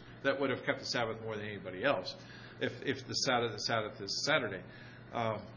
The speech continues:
it's a day of rest, and what type of rest? And I, I focus more on that than anything else because I really feel like God was trying to say something, and I don't wa-, know what he was gonna say. I don't.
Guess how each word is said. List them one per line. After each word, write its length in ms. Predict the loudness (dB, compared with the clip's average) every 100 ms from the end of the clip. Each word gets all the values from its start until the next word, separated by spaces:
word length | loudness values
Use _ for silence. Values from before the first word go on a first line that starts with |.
| -14 -16 -16 -16 -4 0
it's 220 | 2 0
a 20 |
day 200 | 6 8
of 200 | 8 6
rest, 380 | 6 6 6 0
and 100 | -2
what 100 | -2
type 240 | 4 4 4
of 140 | 2
rest? 360 | 4 4 4 -2
And 120 | -4 -6 -14 -16 -16 -16 -16 -4
I, 140 | -2 -2 -4 -12 -14 -12 -14 -14 -16 -12 2
I 300 | 8 8 8 0 -12 -14 0
focus 360 | 6 8 8 2
more 160 | 4 6
on 120 | 8
that 200 | 8 8
than 100 | 6
anything 320 | 6 6 6
else 200 | 6 4
because 240 | 0 2
I 40 | 4
really 280 | 8 8 6
feel 220 | 4 2
like 120 | 4
God 140 | 4
was 120 | 4 2
trying 140 | 0
to 80 | 0
say 200 | 2 2
something, 360 | 2 0 -2
and 140 | 0 0
I 80 | 2
don't 260 | 0 0
wa-, 160 | 0 0 0
know 100 | 2
what 120 | 2
he 60 | 2
was 160 | 0
gonna 160 | -2 0
say. 280 | 0 0 -2 -8 -16 -16 -16 -14 -6
I 100 | -2
don't. 340 | 4 6 4